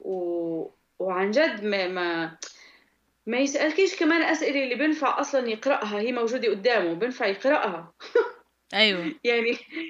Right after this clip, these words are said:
Speaker 1: إنه تبع أي تاريخ وأي سنة و-،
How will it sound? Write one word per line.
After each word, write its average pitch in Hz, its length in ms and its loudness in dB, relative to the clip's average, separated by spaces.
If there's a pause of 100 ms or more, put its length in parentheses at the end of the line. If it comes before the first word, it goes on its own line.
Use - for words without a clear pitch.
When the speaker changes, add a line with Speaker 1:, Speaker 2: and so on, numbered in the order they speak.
(180)
Speaker 1:
إنه 247 260 -2
تبع 233 600 4
أي 294 120 2
تاريخ 269 520 0
وأي 220 380 -2
سنة 233 340 -6
و-، - 20 -6